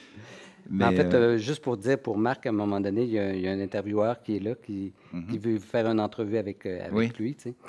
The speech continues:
Speaker 1: Puis là, j'ai dit, « OK, je te laisse une heure, tu sais. » Fait
Speaker 2: Mhm.
Speaker 1: que une, en fait, j'ai dit une demi-heure. Fait que là, je le laisse, il, il pose une question à Marc,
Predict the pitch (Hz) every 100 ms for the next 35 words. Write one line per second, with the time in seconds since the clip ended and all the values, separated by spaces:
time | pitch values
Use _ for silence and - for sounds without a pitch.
0 | - - - - 117 117 110 113 - 131
1 | 123 110 123 - 113 104 95 80 87 -
2 | 113 - _ - 82 95 101 95 - 101
3 | 98 - - - 92 98 95 92 95 104
4 | 98 98 107 131 - _ - - 101 120
5 | 123 117 101 110 143 - - - 107 120
6 | 101 147 143 143 113 113 - 127 107 113
7 | 160